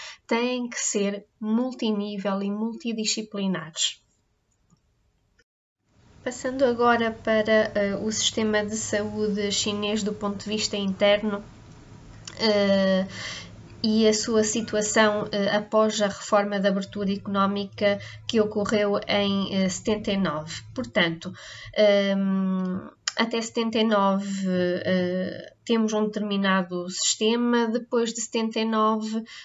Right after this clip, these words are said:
eh, começam a ocorrer muitas mudanças, nomeadamente em mil novecentos e oitenta e um, o sistema de saúde cooperativo entrou em colapso. Isto, eh, porque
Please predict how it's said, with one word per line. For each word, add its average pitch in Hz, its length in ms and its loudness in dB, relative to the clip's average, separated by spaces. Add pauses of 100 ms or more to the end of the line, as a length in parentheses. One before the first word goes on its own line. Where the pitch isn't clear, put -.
eh, 220 120 0
começam 214 560 0
a 214 100 2
ocorrer 208 440 -2
muitas 202 400 -4
mudanças, 196 680 0
nomeadamente 208 680 -2
em 202 60 -2
mil 202 160 -4
novecentos 196 400 -4
e 190 40 -2
oitenta 190 360 -2
e 202 160 -4
um, 208 140 -8 (480)
o 220 200 0
sistema 208 460 -2
de 196 100 -8
saúde 196 380 0
cooperativo 202 1000 -2
entrou 208 380 -2
em 202 160 -4
colapso. 165 600 -4 (460)
Isto, 220 640 -2
eh, 196 420 -2 (160)
porque 208 920 -4